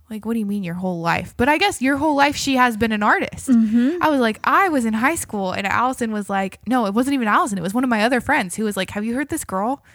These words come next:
Speaker 1: And I was like, "Huh?" And then I came home from school and you were like, "Ivy, have you heard this girl?" And I was like,
Speaker 2: <laughs>
Speaker 1: "What?" And then I was like, "Okay." And I, like, grew up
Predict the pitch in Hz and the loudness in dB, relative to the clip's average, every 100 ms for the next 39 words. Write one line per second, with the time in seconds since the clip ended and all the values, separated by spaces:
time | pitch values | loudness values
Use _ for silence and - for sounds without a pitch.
0 | _ _ _ - 254 247 208 190 - - | _ _ _ -2 0 0 0 -4 -6 -2
1 | 240 330 - - - 247 254 269 269 269 | 0 0 -8 -20 -8 -2 2 2 2 0
2 | 262 262 - 320 269 202 226 233 220 - | 0 0 0 2 2 2 -2 0 -2 0
3 | 294 202 196 214 247 254 294 - 208 233 | 0 0 -4 -4 -4 -2 -4 0 2 4
4 | 370 - 269 247 233 220 180 277 262 247 | 4 4 4 4 2 4 4 4 4 4
5 | 427 226 - _ - - - - - - | 0 -2 -8 _ -14 -14 -14 -12 -12 -2
6 | 285 302 294 277 269 240 247 240 226 - | 0 2 4 4 2 2 2 2 0 -6
7 | 208 285 285 196 _ - 240 220 202 220 | -6 -2 -4 -6 _ 0 2 4 4 2
8 | 220 196 - 190 185 180 208 - | 0 -6 -8 -8 -6 0 0 -2